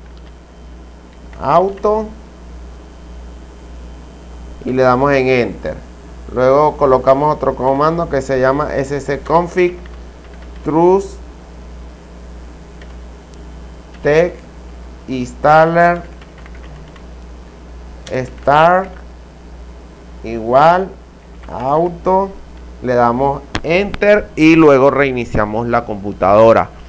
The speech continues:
Cuando ya hemos reiniciado la computadora, el problema de seguro se les va a solucionar. Si en dado caso no les llega a funcionar de esta manera,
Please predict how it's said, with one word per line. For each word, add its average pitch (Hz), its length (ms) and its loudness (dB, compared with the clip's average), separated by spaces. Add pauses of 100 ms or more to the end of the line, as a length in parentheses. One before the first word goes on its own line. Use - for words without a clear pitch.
(440)
Cuando 131 260 2
ya 135 160 8
hemos 165 240 0
reiniciado 139 400 0
la 147 120 4
computadora, 127 800 4
el 123 180 2
problema 110 480 0
de 123 100 2
seguro 107 360 0
se 113 140 -2
les 101 180 -2
va 92 100 2
a 98 60 0
solucionar. 107 600 0 (760)
Si 143 120 -2
en 139 120 0
dado 160 260 6
caso 170 280 0
no 170 120 2
les 143 160 4
llega 151 180 4
a 156 40 2
funcionar 120 600 0
de 131 260 0
esta 117 320 0
manera, 135 500 2